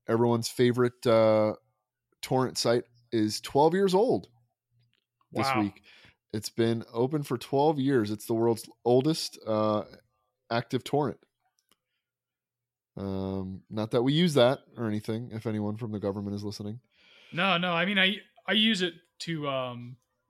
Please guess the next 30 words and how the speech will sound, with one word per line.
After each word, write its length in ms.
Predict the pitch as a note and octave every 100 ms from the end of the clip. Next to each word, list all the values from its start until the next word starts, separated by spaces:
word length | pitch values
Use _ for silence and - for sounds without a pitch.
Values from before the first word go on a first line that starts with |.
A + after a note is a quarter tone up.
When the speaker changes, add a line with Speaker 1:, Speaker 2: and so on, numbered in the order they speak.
| _ _ _ _
Speaker 2:
for, 160 | -
like, 180 | G3+ F3
Linux 340 | E3 F3 F3 -
distros 460 | D3+ - C3+ B2+
and 100 | B2+
stuff. 320 | A#2+ C3 B2 D#3+
It's 280 | - F3
Speaker 1:
Yeah. 100 | A2+
Speaker 2:
intended 300 | A2 D#3+ C#3
purpose. 400 | C3 D3 C3 A#2+
Speaker 1:
Op-, 80 | C3+
Speaker 2:
Things 80 | C3
that 60 | C3+
are 60 | C#3+
Speaker 1:
open 220 | C#3+ C3+
source, 540 | - C3 A#2 G2+ -
all 260 | F2 A#2 B2
open 160 | A#2+ D3+
Speaker 2:
Yeah. 60 |
Speaker 1:
source 360 | C#3 C3+ - -
materials. 440 | A#2 C3+ G#2 G2+
Speaker 2:
Yeah, 80 | D#3
Speaker 1:
That's 80 | -
Speaker 2:
things 140 | F#3
that 60 | -
Speaker 1:
it. 40 |
Speaker 2:
are 40 | E3
freely 320 | - E3+ E3+
shared, 480 | E3 D3 B2+ B2+ C#3
and, 140 | C3